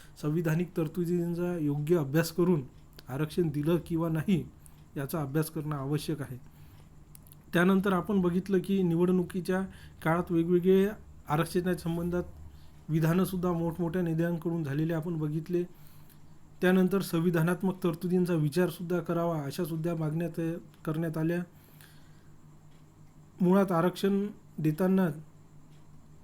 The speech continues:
सुरुवातीला ते दहा वर्षासाठी असावं, वीस वर्षासाठी असावं की तीस वर्षासाठी असावं याची कालमर्यादा ठरवण्यात आली.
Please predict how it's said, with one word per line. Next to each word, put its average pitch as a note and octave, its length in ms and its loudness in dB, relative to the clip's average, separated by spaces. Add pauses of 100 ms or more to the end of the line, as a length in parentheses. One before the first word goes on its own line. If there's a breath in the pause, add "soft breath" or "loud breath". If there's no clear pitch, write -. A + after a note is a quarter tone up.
(560)
सुरुवातीला F3+ 520 4
ते F3+ 160 2
दहा D3+ 220 0
वर्षासाठी F3 500 0
असावं, F3 340 0
वीस E3 280 -2
वर्षासाठी E3+ 760 -2
असावं E3+ 280 -2
की - 80 -8
तीस F#3 280 -2
वर्षासाठी F3 460 0
असावं E3 360 0 (560 loud breath)
याची E3+ 260 0
कालमर्यादा F3+ 840 0 (640)
ठरवण्यात F3+ 400 2
आली. F3+ 340 4